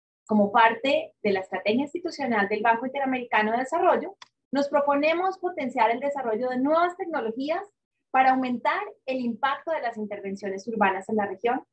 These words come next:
y garantizar ciudades más sostenibles, capaces de afrontar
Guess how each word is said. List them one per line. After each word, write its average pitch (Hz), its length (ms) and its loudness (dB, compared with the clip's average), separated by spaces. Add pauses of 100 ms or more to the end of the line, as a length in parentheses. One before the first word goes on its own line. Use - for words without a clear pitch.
(260)
y 277 140 0
garantizar 262 720 2
ciudades 285 460 6
más 320 280 2
sostenibles, 285 640 -2 (500)
capaces 214 600 0 (100)
de 214 120 4
afrontar 196 600 0